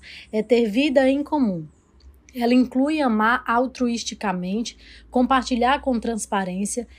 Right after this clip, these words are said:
servir às necessidades práticas, ser generoso com sacrifício a si mesmo, consolar compassivamente a todos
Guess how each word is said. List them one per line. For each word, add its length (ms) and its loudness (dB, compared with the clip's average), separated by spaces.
servir 480 0
às 160 2
necessidades 800 -2
práticas, 720 -6
ser 280 2
generoso 760 2
com 160 -6
sacrifício 800 -4
a 80 0
si 220 -2
mesmo, 440 -2
consolar 840 2
compassivamente 1300 -2
a 120 0
todos 760 2